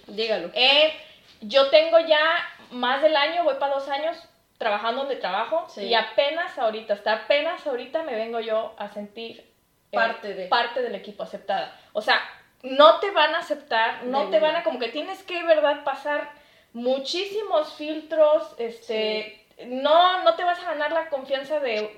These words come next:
Speaker 2: de un belga así nada más porque sí. Pero ya ahora que me siento aceptada, en verdad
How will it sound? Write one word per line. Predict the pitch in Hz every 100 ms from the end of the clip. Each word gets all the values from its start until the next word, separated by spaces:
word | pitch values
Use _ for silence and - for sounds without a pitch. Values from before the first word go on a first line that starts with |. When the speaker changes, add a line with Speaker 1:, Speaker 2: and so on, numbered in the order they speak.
| 220
Speaker 2:
de | 226
un | 254 262
belga | 277 285 285 285
así | 269 202 254
nada | 247 233
más | 214 208
porque | 214 202
sí. | 185 - - - _ -
Pero | 381 349 226 208 214
ya | 214 285 285
ahora | 254 254 247
que | 214
me | 190
siento | - 233 254
aceptada, | 247 214 - 208 202 233 -
en | 214 208
verdad | 202 202 214 233 254